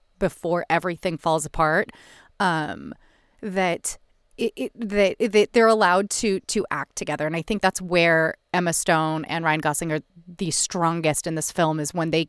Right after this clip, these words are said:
get the opportunity to let Mia and Sebastian be together and grow together. And that's what makes that song so beautiful. Her walking in, realizing, like,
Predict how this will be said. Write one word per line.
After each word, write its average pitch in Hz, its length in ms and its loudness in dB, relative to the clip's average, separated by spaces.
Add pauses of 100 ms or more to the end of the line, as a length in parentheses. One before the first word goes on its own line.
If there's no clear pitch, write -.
get - 240 0
the 175 160 0
opportunity 170 720 -4
to 180 140 -6
let 160 200 -2
Mia 165 180 -6
and 160 120 -6
Sebastian 147 760 -4 (640)
be 185 220 0
together 156 440 0
and 156 140 -4
grow 143 260 0
together. 135 540 -6 (440)
And 180 200 -2
that's 175 240 0
what 226 140 0
makes 185 320 -2
that 156 200 2
song 151 240 -4
so 151 160 -2
beautiful. 151 500 -4
Her 180 280 0
walking 165 460 -2
in, 156 260 0
realizing, 170 400 -4
like, 180 140 -4